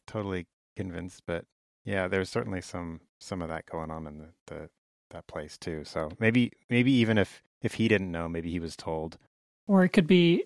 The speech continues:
Speaker 2: it could be kind of like Sam said, where maybe it was that Nanachi was, was there and Bellof realized that this was all gonna go down 'cause this human girl and crazy interference-like unit of Reg and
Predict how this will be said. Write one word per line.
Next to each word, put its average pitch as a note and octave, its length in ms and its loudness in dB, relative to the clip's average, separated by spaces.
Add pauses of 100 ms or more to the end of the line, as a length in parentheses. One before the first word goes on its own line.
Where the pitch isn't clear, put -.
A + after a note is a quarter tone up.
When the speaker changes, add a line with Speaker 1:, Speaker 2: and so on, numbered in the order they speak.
Speaker 2:
it F#3 80 2
could D#3 120 2
be D#3 180 6
kind D#3 220 6
of C#3+ 80 4
like D3+ 300 4
Sam D#3 300 6
said, D3+ 160 4
where D3 140 6
maybe D3+ 300 6
it F3 100 4
was D3+ 380 6
that D#3+ 260 6 (320)
Nanachi D#3 420 8
was, D3 280 4 (120)
was D#3 240 6
there D3+ 320 8
and C#3 160 8
Bellof C#3+ 380 6
realized D3 440 6
that D#3+ 200 4 (200)
this D#3 200 4
was C#3 140 2
all D3 180 8
gonna C#3 220 6
go C#3 180 6
down C3+ 340 6
'cause C3 240 4
this C3+ 400 0 (140)
human D3+ 280 8
girl C#3 480 6
and B2+ 280 2 (580)
crazy C#3 800 6 (800)
interference-like C#3+ 1300 6
unit C#3+ 400 6
of C3+ 140 -6
Reg C#3+ 340 6
and C3+ 260 2